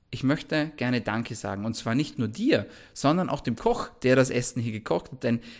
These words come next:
ich hatte wirklich Hunger und ich hatte einen anstrengenden Tag. Und das hat mir jetzt gerade wirklich so viel gegeben, das Essen, dass ich mich jetzt gerade viel, viel besser fühle. Und ich bin nicht nur dankbar für den Koch, der das gekocht hat, sondern ich bin auch dankbar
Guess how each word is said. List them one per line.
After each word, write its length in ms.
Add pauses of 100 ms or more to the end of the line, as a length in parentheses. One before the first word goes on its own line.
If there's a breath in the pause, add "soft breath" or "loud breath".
ich 160
hatte 200
wirklich 360
Hunger 240
und 60
ich 120
hatte 200
einen 140
anstrengenden 640
Tag. 280 (320 loud breath)
Und 300 (180 loud breath)
das 140
hat 140
mir 60
jetzt 160
gerade 280
wirklich 260
so 240
viel 160
gegeben, 400
das 160
Essen, 480 (240 loud breath)
dass 180
ich 140
mich 140
jetzt 200
gerade 260
viel, 280
viel 120
besser 360
fühle. 420 (380 loud breath)
Und 400
ich 120
bin 140
nicht 160
nur 120
dankbar 440
für 140
den 120
Koch, 220
der 140
das 160
gekocht 320
hat, 100
sondern 240
ich 120
bin 120
auch 140
dankbar 500